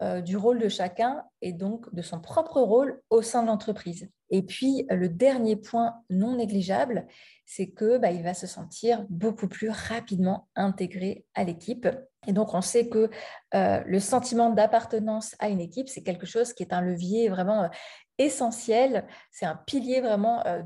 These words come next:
de la performance et du bien-être au travail. Donc, pour résumer, euh, l'idée, ça pourrait être, comme je le disais tout à l'heure, d'accueillir, euh, votre, euh, nouvelle recrue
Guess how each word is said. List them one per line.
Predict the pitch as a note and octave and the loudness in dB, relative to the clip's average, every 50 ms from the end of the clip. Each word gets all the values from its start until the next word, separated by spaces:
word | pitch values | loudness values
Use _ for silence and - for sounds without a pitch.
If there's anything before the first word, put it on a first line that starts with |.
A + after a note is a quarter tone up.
| E3 | -10
de | E3 E3+ F3+ A3+ | -10 -8 -2 0
la | B3+ B3 A#3 G#3+ | 2 4 2 2
performance | G3+ - G3 - - - G3 F#3 F3+ F#3+ G#3 A#3+ A#3+ A#3+ - - - | 2 -2 -6 -6 -8 -8 -6 -6 -4 -4 -4 -6 -8 -10 -14 -8 -6
et | G3+ G#3+ A3+ A#3 - | -4 -4 -4 -6 -8
du | G3+ F3+ F3 F3+ G#3+ A3+ | -8 -10 -8 -8 -6 -4
bien-être | G#3 G3 G3+ F#3+ F3+ F#3+ G#3+ G#3+ - - - _ | -2 0 0 0 0 -2 -2 -4 -8 -14 -18 _
au | - G3+ | -10 -10
travail. | G3+ - - G#3+ G3+ - - - - - - _ _ _ _ _ _ _ _ | -10 -8 -8 -8 -6 -4 -4 -6 -6 -10 -14 _ _ _ _ _ _ _ _
Donc, | - G3+ A3 A3 G3+ | -2 0 0 0 0
pour | - D4 C#4 | 2 4 4
résumer, | C#4+ C#4 A#3+ A3+ B3 A#3+ B3 C4 D#4+ F#4+ - | 4 4 4 2 2 4 6 6 6 4 4
euh, | F#3 F#3+ F3 | 2 2 2
l'idée, | F3+ F#3 G3 G#3 C4 G3 A3+ B3+ E4 | 0 0 -2 -2 -2 0 0 0 -2
ça | E4 - A3 G#3+ | 0 0 -2 -2
pourrait | G#3+ - G#3 G3 F#3+ | -2 -4 -6 -4 -2
être, | F3 F#3 G#3+ C4+ C4+ - - - | 0 2 2 0 0 -2 -6 -8
comme | - G3+ G3 | -6 -6 -6
je | G3 G3 | -6 -6
le | F#3 | -6
disais | F3 F3+ G3+ G3 G#3 G#3+ | -6 -6 -4 -2 -2 -4
tout | G#3+ - - | -4 -4 -2
à | G3 F3 F3+ | -2 -2 0
l'heure, | F#3 G#3+ A#3+ C4+ C#4 C4+ C4+ - _ _ - | 0 2 2 2 2 0 -4 -12 _ _ -10
d'accueillir, | E3+ F3 A#3+ B3 B3+ B3+ C4+ B3+ B3 A#3+ A#3+ A#3+ B3 A#3+ A#3 G3+ - - _ - - | -2 0 2 2 2 0 0 -2 0 0 0 0 0 0 -2 -6 -10 -10 _ -6 -4
euh, | - F#2+ F#2 F2+ - - - - - - E3+ | -2 0 0 0 0 -2 -2 -4 -6 -6 -2
votre, | F3+ A3 A#3+ A#3+ A#3+ - - - | 2 2 2 2 0 -4 -6 -2
euh, | G#3 F#3+ F#3 F3+ F3+ F3+ F3 F3+ | 0 0 2 0 0 0 0 0
nouvelle | F#3+ A3+ A#3+ C4 A#3+ A#3 | 0 2 2 2 2 2
recrue | G#3+ F#3+ F3 - - - A#3 D4+ G#4 G#4 | 0 -4 -6 -6 -6 -2 -2 0 -2 -2